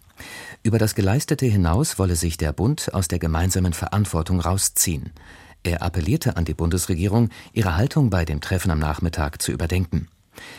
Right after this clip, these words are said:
Die saarländische Ministerpräsidentin Rehlinger von der S P D verwies darauf,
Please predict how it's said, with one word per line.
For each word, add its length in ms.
Die 100
saarländische 580
Ministerpräsidentin 1040
Rehlinger 480
von 160
der 160
S 140
P 120
D 200
verwies 340
darauf, 420